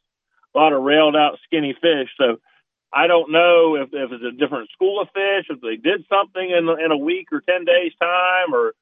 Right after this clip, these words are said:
I, I kinda suspect that one school's moved out and another school's moved in would be my sus-, uh, suspicion. But,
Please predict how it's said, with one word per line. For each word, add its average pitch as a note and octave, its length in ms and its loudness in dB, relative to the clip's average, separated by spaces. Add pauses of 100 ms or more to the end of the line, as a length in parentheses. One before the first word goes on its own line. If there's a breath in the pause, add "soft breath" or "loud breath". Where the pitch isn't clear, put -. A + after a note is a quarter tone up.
(440)
I, C#3+ 400 -2
I E3 80 -2
kinda D#3+ 220 2
suspect D#3 480 -2
that B2+ 160 -6
one D#3+ 300 0
school's E3 360 4
moved D#3 280 2
out E3 200 2
and C3+ 100 -6
another D#3 280 4
school's D3+ 300 2
moved D3 280 2
in D3 180 0
would B2+ 120 -2
be C#3 100 -8
my C#3+ 200 -2
sus-, - 500 -10
uh, A#2 180 -2
suspicion. B2+ 640 -4
But, A#2 160 -4